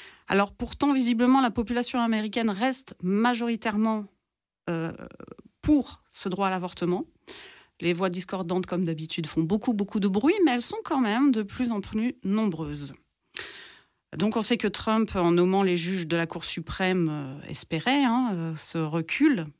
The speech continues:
bien sûr. Euh, voilà, il a voulu ce qui se passe aujourd'hui.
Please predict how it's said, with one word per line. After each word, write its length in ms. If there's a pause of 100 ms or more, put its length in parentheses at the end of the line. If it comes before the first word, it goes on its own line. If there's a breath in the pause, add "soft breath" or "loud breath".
bien 160
sûr. 420 (960 loud breath)
Euh, 1400 (220)
voilà, 320
il 100
a 60
voulu 200
ce 80
qui 120
se 40
passe 280
aujourd'hui. 640